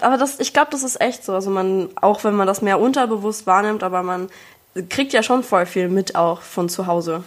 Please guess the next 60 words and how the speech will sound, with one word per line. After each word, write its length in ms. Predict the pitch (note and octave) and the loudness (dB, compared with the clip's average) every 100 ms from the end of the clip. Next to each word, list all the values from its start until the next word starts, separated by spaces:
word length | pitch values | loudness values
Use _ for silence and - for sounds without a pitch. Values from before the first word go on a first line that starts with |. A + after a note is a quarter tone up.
| - | -12
Ich 140 | F#3+ | -8
meine, 640 | F#3+ F#3 F3+ F3+ - F3 F3+ | -4 -2 -2 -2 -4 -4 -6
äh, 40 | - - - - | -12 -20 -20 -6
so, 240 | F#3 F#3 F#3 - | -2 -2 -2 -8
man 420 | F3 G3 G3+ F3 | -4 -2 -2 -4
ist 140 | - | 0
ja 120 | A3 | 0
schon 260 | G#3+ A#3+ A#3+ | 2 2 2
mehr 220 | A#3 B3 | 2 4
beeinflusst, 640 | A#3 - G#3+ A3 G#3+ G3+ - | 4 2 0 -4 -8 -4 -4
als 180 | F#3 G3 | -4 -4
man 140 | F3+ | -6
das 220 | F3 F3 | -6 -8
so, 300 | F3 E3 F3 E3+ _ _ _ | -8 -8 -8 -12 _ _ _
ja, 220 | F#3+ F3+ E3+ | 0 0 2
bewusst 640 | A3+ G#3 B3+ C4 - - | 0 2 2 2 -2 -6
zugibt 480 | - A#3 A#3 A#3 A3 | -4 -4 -4 -4 0
meistens. 560 | G3+ A3 - A3+ A3+ | 2 2 -2 -6 -4
Also 320 | F#3 F3+ F3 F3 - | -6 -4 -2 -2 -4
ich, 200 | - G3 | -8 -8
ich 120 | - | 2
glaub 220 | A#3 A#3 | 2 4
schon, 180 | A#3 G#3+ | 0 -2
dass, 160 | G3 | -2
dass 200 | - G3 | -4 -4
das 180 | G3+ G3 | -4 -6
gerade, 320 | - G#3+ G#3+ | 0 2 2
wenn 140 | G3 F#3+ | 0 -2
du 80 | F3+ | -4
siehst, 260 | G3+ G3+ | -6 -6
okay, 180 | G3 G#3+ | -6 -2
deine 220 | F#3 F3+ | 0 0
Eltern 320 | F#3+ G3+ G3 | 0 -2 0
waren 180 | F#3 F#3 | 2 2
irgendwie 200 | F#3 F#3+ | 0 -2
erfolgreich 600 | F#3+ - F#3+ - F#3+ F#3+ F#3+ | -4 -2 -4 0 0 0 0
damit, 400 | F#3 F#3 F#3 F#3 | 0 -2 -4 -6
mit 180 | F3+ | -8
sich 300 | - - G3 | -10 -8 -4
selber 260 | G3 F#3+ F#3 | 0 2 2
was 140 | F#3 | 2
aufzubauen, 580 | - F#3+ - F#3 F3+ F#3 | 2 2 0 2 2 2
so 60 | F#3 | 0
ein 40 | |
bisschen 280 | F#3+ F#3+ F#3+ | -2 -2 -2
self-made, 560 | - G3+ G3+ G#3 F#3+ F#3+ | 2 2 2 -2 -2 -4
dass 160 | F#3 | -4
man 160 | G3+ F#3 | -2 -2
dann 80 | F3+ | -4
vielleicht 300 | - F#3 - | -2 -2 -2
auch 120 | F#3 | -4
den, 220 | F#3 F3 | -2 -4
den 160 | E3+ F3+ | -4 -2
Drang 240 | F#3+ G3 | 0 0
verspürt, 400 | F#3+ F#3 - F#3 | -2 -4 -2 2
ohne 220 | F#3 G3+ | 2 2
dass 160 | F#3 F3 | 0 -2
es 80 | F3+ | -4
jetzt 180 | F3 F3+ | -6 -6
richtig, 320 | F3 F3 | -8 -10